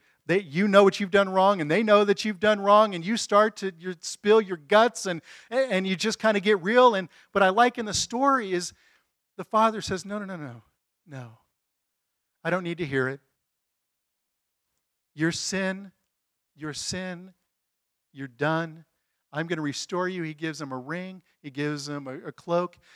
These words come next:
and he gives him sandals. He restores him back to his proper place. What I like about the story,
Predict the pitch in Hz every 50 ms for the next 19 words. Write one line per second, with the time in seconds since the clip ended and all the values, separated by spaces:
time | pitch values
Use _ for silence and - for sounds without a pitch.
0 | _ _ _ 143 139 139 123 120 135 139 139 131 139 139 131 120 - - 131 123
1 | 120 117 110 98 _ - - - _ _ _ _ _ _ _ _ _ - 190 196
2 | 202 185 - - - - 233 240 247 269 254 - - 226 220 190 180 185 196 196
3 | 202 180 135 - _ - - - - _ _ _ _ _ _ _ _ - - 202
4 | 196 190 180 165 147 127 _ _ _ - 160 139 - - 156 147 - 139 127 _
5 | - 127 113 110 107 - - - - _ _ _ - 202 208 220 247 277 277 -
6 | 226 220 214 220 190 - - - 240 240 247 240 214 196 165